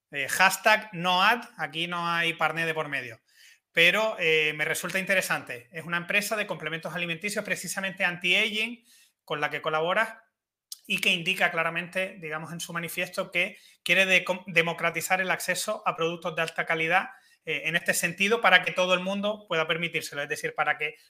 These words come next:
la, la mayoría, eh, pueda cuidarse o intentar de manera coadyuvante, eh, mejorar su estilo de vida a través de estos suplementos, complementos, etcétera.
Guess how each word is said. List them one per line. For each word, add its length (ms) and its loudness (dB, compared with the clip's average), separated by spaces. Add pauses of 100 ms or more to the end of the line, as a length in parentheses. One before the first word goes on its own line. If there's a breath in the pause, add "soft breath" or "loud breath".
(100)
la, 440 -4
la 160 -2
mayoría, 800 0
eh, 260 -12
pueda 320 2
cuidarse 640 6
o 340 2
intentar 800 2
de 120 -4
manera 340 2
coadyuvante, 680 -2 (400)
eh, 240 -10
mejorar 360 -4
su 120 -6
estilo 260 -6
de 100 -4
vida 200 -2
a 40 -6
través 240 -8
de 100 -10
estos 440 -12
suplementos, 800 -8
complementos, 600 -10
etcétera. 440 -18